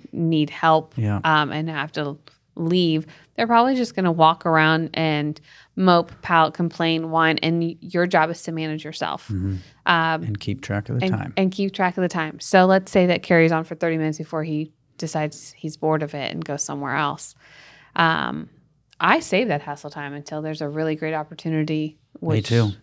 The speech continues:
Speaker 2: When, at
Speaker 1: looks
Speaker 2: this age, you can save it because they understand.
Speaker 1: Mm-hmm.
Speaker 2: They can differentiate. They can have some space between what I did and my consequence for it.
Speaker 1: Yes.
Speaker 2: So, you know, if it's four days later, five days later,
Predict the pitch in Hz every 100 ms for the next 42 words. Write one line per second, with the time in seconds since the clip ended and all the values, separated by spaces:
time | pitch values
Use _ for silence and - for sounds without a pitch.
0 | - - 131 135 131 - 147 151 139 151
1 | 127 131 120 113 - - 120 117 110 101
2 | _ - _ 120 120 104 101 113 117 113
3 | 104 - - 107 104 98 - _ _ _
4 | _ _ 180 180 120 123 131 110 113 104
5 | 113 104 101 113 110 117 131 135 120 101
6 | - 110 - 110 - - 117 107 - 110
7 | - 113 123 113 117 117 113 104 117 123
8 | 131 113 104 104 - 113 - 120 123 127
9 | - - 117 110 - - - - - 110
10 | 110 120 113 101 113 117 - 120 113 110
11 | 101 110 113 110 101 - 107 104 107 104
12 | - 107 107 101